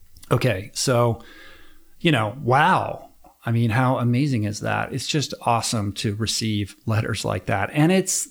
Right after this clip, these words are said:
the why behind what I do. This is what it's all about for me. You know, the podcast isn't just about diet and nutrition and fitness. It's about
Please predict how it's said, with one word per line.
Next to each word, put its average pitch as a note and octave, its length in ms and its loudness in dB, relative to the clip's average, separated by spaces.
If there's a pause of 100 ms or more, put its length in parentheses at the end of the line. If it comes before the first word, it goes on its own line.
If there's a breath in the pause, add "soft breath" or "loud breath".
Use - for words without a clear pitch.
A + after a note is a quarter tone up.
the D#3 180 2
why D#3+ 420 4
behind C3 540 2
what B2+ 260 2
I C#3 120 4
do. B2+ 380 2
This B2+ 240 0
is D3 180 2
what C3+ 160 4
it's D3 120 0
all C#3+ 200 4
about C3+ 320 2
for - 140 -2
me. G#2+ 320 -8
You A#2 100 -2
know, A#2 80 0
the A#2 80 -2
podcast - 540 -2
isn't A2 180 -2
just - 180 -4
about G#2+ 360 -2
diet G2 380 -2
and G2 100 -6
nutrition G2+ 420 -4
and A2+ 120 -8
fitness. D#3+ 360 0
It's A#2+ 140 -4
about C#3+ 340 2